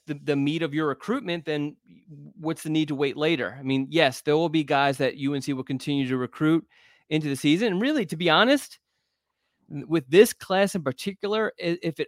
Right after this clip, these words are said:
unfolds the way that we're expecting, there's a very good chance that U N C is, is done. It may not add anyone beyond August,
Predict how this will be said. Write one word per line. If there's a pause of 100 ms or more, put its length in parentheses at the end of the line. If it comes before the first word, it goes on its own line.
unfolds
the
way
that
we're
expecting,
there's
a
very
good
chance
that (260)
U
N
C
is,
is
done. (340)
It
may
not
add
anyone (180)
beyond (360)
August,